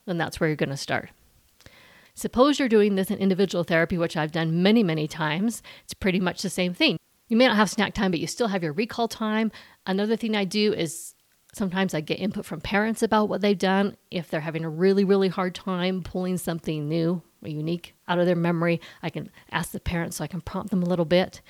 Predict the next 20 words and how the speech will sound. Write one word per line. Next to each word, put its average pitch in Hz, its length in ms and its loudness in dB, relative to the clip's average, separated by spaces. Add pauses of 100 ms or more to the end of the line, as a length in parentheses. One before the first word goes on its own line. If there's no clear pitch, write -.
(240)
Another 233 280 6
thing 262 200 0
I 247 80 2
do 247 200 2
if 208 120 0
they're 185 180 0
interested 185 540 -4
in 175 140 0
writing 170 400 2
or 160 80 0
starting 202 340 -6
to 165 60 -6
get - 180 -10
interested 185 460 -6
in 175 160 -2
writing, 170 400 0
I'll 196 100 4
do 208 120 4
this 190 200 6
in 190 260 0